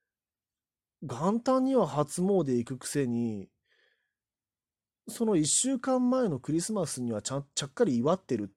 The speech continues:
ていう国民ってそんなにいないですよね。まあ、あの、例えばタイっていう国ありますよね。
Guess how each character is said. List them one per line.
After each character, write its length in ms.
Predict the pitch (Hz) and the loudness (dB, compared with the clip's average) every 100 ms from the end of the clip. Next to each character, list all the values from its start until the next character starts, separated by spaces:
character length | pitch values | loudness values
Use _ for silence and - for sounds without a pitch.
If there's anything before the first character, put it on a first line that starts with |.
| - | -12
て 80 | 110 | -8
い 180 | 107 | -6
う 60 | 107 | -8
国 320 | - 123 131 | -10 -12 -8
民 120 | 135 | -8
っ 20 | 120 | -8
て 100 | 110 | -8
そ 300 | - 147 220 | -6 -2 -2
ん 100 | 294 | -2
な 140 | 294 | -2
に 80 | 277 | -2
い 60 | |
な 120 | 262 254 | -2 -2
い 80 | |
で 100 | 170 | -2
す 120 | 120 107 | -4 -6
よ 60 | |
ね。 160 | 104 107 | -8 -6
ま 240 | 165 156 - - - - - _ _ _ _ - | -2 -2 -4 -20 -20 -20 -20 _ _ _ _ -4
あ、 80 | 156 | -2
あ 40 | |
の、 360 | 139 123 117 120 _ _ _ _ _ _ _ _ _ _ 185 | -2 -4 -6 -10 _ _ _ _ _ _ _ _ _ _ -8
例 60 | 277 | -2
え 20 | |
ば 100 | 135 - | -2 -2
タ 160 | - 302 | -4 -2
イ 160 | 185 _ _ | -2 _ _
っ 20 | |
て 80 | - | -4
い 80 | 117 | -4
う 60 | |
国 220 | 107 113 110 | -4 -6 -6
あ 60 | |
り 80 | 110 | -6
ま 120 | 110 | -8
す 80 | 104 | -8
よ 80 | 104 | -10
ね。 160 | 107 | -12